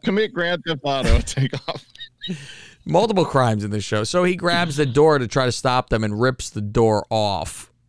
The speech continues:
Speaker 2: And then, uh, goes
Speaker 1: It
Speaker 2: to the
Speaker 1: came off
Speaker 2: ring.
Speaker 1: real easy. <laughs>
Speaker 2: Real quick, real quick. Yeah, that,
Speaker 1: It was
Speaker 2: I go,
Speaker 1: funny, too,
Speaker 2: "Fuck."
Speaker 1: before that, when they show the Usos and Roman inside the S U V
Speaker 2: Yeah.
Speaker 1: after, too.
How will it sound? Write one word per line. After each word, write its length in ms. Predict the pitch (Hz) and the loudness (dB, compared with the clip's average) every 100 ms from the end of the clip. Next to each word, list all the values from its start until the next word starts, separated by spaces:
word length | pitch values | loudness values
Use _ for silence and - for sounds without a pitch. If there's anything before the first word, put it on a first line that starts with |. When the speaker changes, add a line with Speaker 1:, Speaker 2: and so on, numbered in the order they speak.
| _ | _
Speaker 2:
And 220 | 123 120 | -4 -2
then, 240 | 117 110 107 | -2 -2 -2
uh, 300 | 107 107 107 | -2 -2 -2
goes 260 | 120 151 | 0 0
Speaker 1:
It 40 | - | 2
Speaker 2:
to 80 | |
the 60 | 160 | 2
Speaker 1:
came 80 | 170 | 2
off 180 | 151 107 | 0 -2
Speaker 2:
ring. 360 | 107 117 127 | -6 -4 -2
Speaker 1:
real 420 | 139 143 135 131 | 0 0 0 -2
easy. 560 | 123 123 110 92 107 - - | -2 -2 -4 -6 -8 -10 -14
<laughs> 200 | - - | -16 -8
Speaker 2:
Real 140 | 123 | -8
quick, 240 | - 90 82 - - | -6 -10 -10 -14 -10
real 200 | 110 101 | -6 -6
quick. 160 | - | -6
Yeah, 160 | 113 101 | -4 -2
that, 100 | 101 | 0
Speaker 1:
It 40 | |
was 80 | 208 | 2
Speaker 2:
I 60 | 127 | 2
go, 80 | 123 | 0
Speaker 1:
funny, 120 | 220 | -2
too, 40 | |
Speaker 2:
"Fuck." 240 | 190 - 190 | 0 0 0
Speaker 1:
before 420 | 180 - 170 170 | -4 -6 -4 -2
that, 300 | 165 170 311 | -2 -4 -6
when 140 | 131 127 | -6 -4
they 80 | 147 | -4
show 220 | - 135 | -4 -2
the 80 | 117 | -2
Usos 440 | 107 113 127 110 | -2 -2 -4 -4
and 100 | 104 | -4
Roman 300 | 104 104 104 | -4 -4 -4
inside 440 | 95 - 92 98 | -8 -8 -8 -6
the 120 | 101 87 | -6 -6
S 220 | 110 - | -6 -4
U 60 | |
V 60 | 139 | -4
Speaker 2:
Yeah. 260 | 117 107 107 | -2 -4 -6
Speaker 1:
after, 220 | - 104 | -8 -10
too. 280 | - 110 | -6 -6